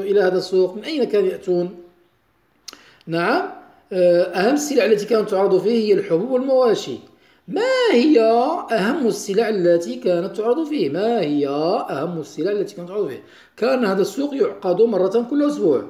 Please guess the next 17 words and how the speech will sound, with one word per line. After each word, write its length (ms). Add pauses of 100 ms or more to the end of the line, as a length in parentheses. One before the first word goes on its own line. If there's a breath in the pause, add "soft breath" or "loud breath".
(460 loud breath)
نعم، 400
متى 400
يعقد 320
هذا 220
السوق؟ 520 (140)
أو 140
متى 400
يعقد 300
هذا 460
السوق؟ 400 (520 loud breath)
إذن 480 (1000)
عندنا 280
الأجوبة 440
راه 100
عن-، 380
موجودة 360
هنايا. 480